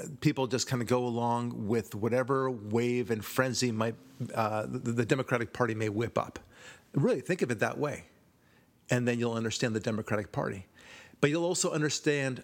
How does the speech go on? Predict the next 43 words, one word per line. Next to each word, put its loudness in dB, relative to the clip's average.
the, 2
the 0
cowardice 0
of 2
the -2
Democratic -2
Party, 0
because 0
nobody 0
in 0
that 0
mob -2
is 0
saying, 0
"People, 0
we 2
need 2
to -2
be 0
thinking -2
of 0
a -4
much 0
more 0
sensible 0
approach 0
and 0
what 2
is -4
better 2
for -2
the -2
country. 0
And 0
this 0
is -2
not 0
healthy, -2
and -2
we 0
need -2
to, 0
uh, -2